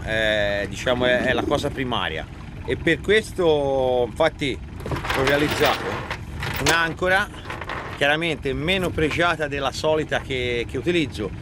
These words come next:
È un'ancora in ferro apposta perché vi è la possibilità capita di, di incagliarla nel relitto e, e quindi di perderla, anche se ha delle marre di ferro dolce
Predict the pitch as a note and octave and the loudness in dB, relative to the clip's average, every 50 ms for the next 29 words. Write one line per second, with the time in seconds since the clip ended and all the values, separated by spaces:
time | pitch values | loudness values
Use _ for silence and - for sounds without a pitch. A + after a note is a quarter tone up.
0 | - - - - - A2+ A#2+ C3 C#3 C3+ A#2+ A#2 C3+ C3 C3 B2+ B2+ B2 A#2 A#2 | -12 -12 -8 -6 -4 0 0 2 0 0 0 -2 0 2 4 4 4 4 2 2
1 | A#2 A#2 A#2 A2 A2 B2+ C3 - - D3 B2+ A2+ A2 G#2+ A#2+ D3+ F3 F#3 - - | 2 2 2 2 0 0 -2 -2 0 2 2 2 2 0 -2 -4 -4 -4 -6 -10
2 | - - - - - - - - - - - C3 C3 C3 A2 D#3 C#3+ C3+ C3+ - | -14 -14 -14 -14 -14 -14 -12 -12 -12 -4 0 2 2 2 2 -2 -2 -2 -4 -2
3 | - C3 A#2+ G2+ A2+ B2 B2+ B2+ B2 A#2+ A2 B2 B2 - - C#3 C3+ C#3+ C3+ A#2+ | -2 -2 -2 0 0 2 4 4 4 2 0 -2 -4 -4 -4 -4 -4 -4 -2 0
4 | C3+ C#3 C#3+ D3 C#3+ - - - - - - - - - - - - - - C#3+ | 0 2 2 2 0 -4 -8 -16 -18 -16 -16 -16 -16 -16 -16 -16 -16 -4 -2 0
5 | B2+ A#2 G#2+ A#2+ A2+ G#2 C3+ C#3+ C#3+ - - - - C#3+ C3 B2 A#2+ A#2 A2+ A2 | 0 0 -2 -6 -6 -2 -2 -2 -2 -2 -6 -10 -10 -6 -4 -4 -2 -2 -4 -4
6 | A2 G#2 A#2+ B2+ A#2+ B2 - C3 B2+ C3 C#3+ D3 C#3+ C3+ C#3 B2 A#2+ C3+ D3+ D#3+ | -4 -4 -4 -6 -4 -2 -2 -2 0 2 2 2 2 0 0 -2 -2 -2 -2 -2
7 | D3 B2+ C3+ B2+ A2+ A2+ A2+ A2 - - D3+ D#3 E3 D#3+ - - - - - A#2+ | 0 0 -2 -2 -2 -4 -4 -6 -4 0 0 0 0 0 -4 -10 -10 -6 -2 0
8 | A#2 A2+ - A#2+ - - C#3+ C3 B2+ A#2 A2+ - - G2 F2 D#2 D#2 - E2 D#2+ | 0 0 -2 -4 -4 -4 -4 -4 -4 -6 -6 -4 -4 -4 -4 -4 -4 -4 -4 -4
9 | D2 - - - - - - - - - - - C3 B2+ - C3 - - C3+ C3 | -4 -4 -2 -2 -4 -4 -6 -6 -8 -6 -4 -2 -2 -2 -4 -6 -2 0 0 0
10 | B2+ C3+ C3 B2+ B2+ C3 C3 C3+ C3+ C3 A#2 A#2 B2+ B2+ B2+ B2+ B2 A#2+ A#2+ A#2 | 0 0 -2 -2 -2 0 0 2 2 0 -2 -2 -4 -2 -2 -2 0 0 0 0
11 | A2+ A2+ A2 A#2 A2+ A2+ A#2 - - C#3 C3 C3 C3 C#3 D3+ D3+ D#3+ D3 - - | 0 0 -2 -2 -2 -2 -2 -2 -2 0 0 0 2 2 4 4 4 2 2 0
12 | G3+ G3+ G#3+ | 2 2 2